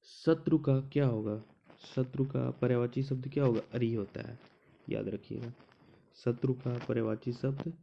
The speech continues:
अरि होता है। चलिए व्याख्या देखते हैं इसकी। व्याख्या बहुत इंपॉर्टेंट है क्योंकि यहाँ हमारे बहुत सारे क्वेश्चन तैयार होंगे।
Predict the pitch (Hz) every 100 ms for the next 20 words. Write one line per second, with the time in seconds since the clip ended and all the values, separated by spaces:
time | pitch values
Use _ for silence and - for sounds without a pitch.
0 | _ - - - 131 113 101 104 101 107
1 | 107 117 117 110 - 120 120 - 127 123
2 | - 131 127 _ _ _ _ _ 113 120
3 | 120 151 143 143 143 127 104 - 104 -
4 | - 135 - 123 127 127 123 131 139 -
5 | - - - _ _ _ _ _ _ _
6 | - _ _ _ _ _ _ _ _ -
7 | - 135 139 139 117 117 110 - 120 120
8 | 110 110 107 135 - -